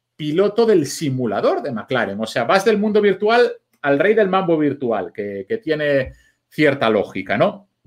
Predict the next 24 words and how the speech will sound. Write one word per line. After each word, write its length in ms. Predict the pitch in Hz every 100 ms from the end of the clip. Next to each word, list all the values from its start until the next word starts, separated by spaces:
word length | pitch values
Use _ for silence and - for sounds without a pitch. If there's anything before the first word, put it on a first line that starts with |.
| - _ _ _ _ _
Entonces, 720 | 139 139 214 220 254 254 - _ _ _ _
eh, 760 | - 156 147 139 131 127 123 117 113 110 107 113 - _
allí 640 | - 139 151 226 277 254 151
de 120 | 143
pronto 340 | 143 226 247 254
había 280 | 240 240
cosas 480 | 233 262 - 233 226
como, 320 | - 180 165 147
por 120 | 151
ejemplo, 540 | 143 175 139 110 95 _ _ _ _ _ _ _ _ _ _ -
eh, 260 | 170 165 156
tuvimos 400 | - 208 269 226
la 100 | 240
idea 320 | 233 254 262 247
de 140 | 220
que 80 | 196
los 240 | 190 -
chavales 480 | - 190 240 247 233 170
recreasen 760 | 185 185 185 214 226 233 226
carreras 480 | 208 190 214 208 -
históricas 560 | 151 - 190 180 165 -
para 180 | 160
McLaren, 520 | 131 120 120 98 85 95
¿no? 380 | 175 226 -